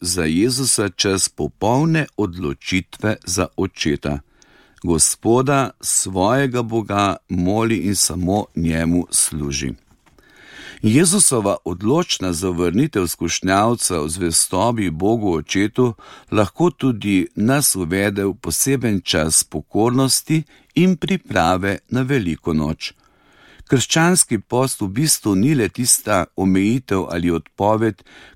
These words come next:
ki jo postavimo glede uživanja stvari. Prave pokore ne moremo zamenjati z neko telesno zdržnostjo. Spokoritev postnega časa nas kliče k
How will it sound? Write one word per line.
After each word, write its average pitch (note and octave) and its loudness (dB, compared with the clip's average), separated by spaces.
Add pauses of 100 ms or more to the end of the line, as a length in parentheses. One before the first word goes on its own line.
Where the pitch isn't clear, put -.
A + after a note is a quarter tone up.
ki C3 2
jo A#2+ 4
postavimo G#2 0
glede F#2+ 0
uživanja F2+ 0
stvari. F#2 0 (960)
Prave F2+ 2
pokore B2+ 0
ne E2+ -2
moremo B2 0
zamenjati G#2 0 (280)
z - -2
neko G2 2
telesno E2+ 0
zdržnostjo. D#2 -4 (880)
Spokoritev G#2 0 (160)
postnega G2 -2
časa G2+ 0
nas E2+ 2
kliče B2 -2
k - -6